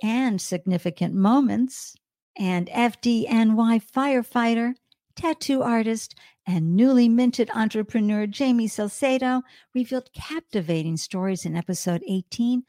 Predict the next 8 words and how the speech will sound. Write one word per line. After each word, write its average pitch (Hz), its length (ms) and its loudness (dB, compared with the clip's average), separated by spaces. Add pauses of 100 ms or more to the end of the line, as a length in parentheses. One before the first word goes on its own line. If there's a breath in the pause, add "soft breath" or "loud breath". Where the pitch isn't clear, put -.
(280 soft breath)
from 180 240 -6
his 202 500 -4 (280)
unconventional 214 1040 -2
journey 226 420 0
into 190 220 -2
the 160 100 -2
tattoo 208 500 -4
industry 233 680 -4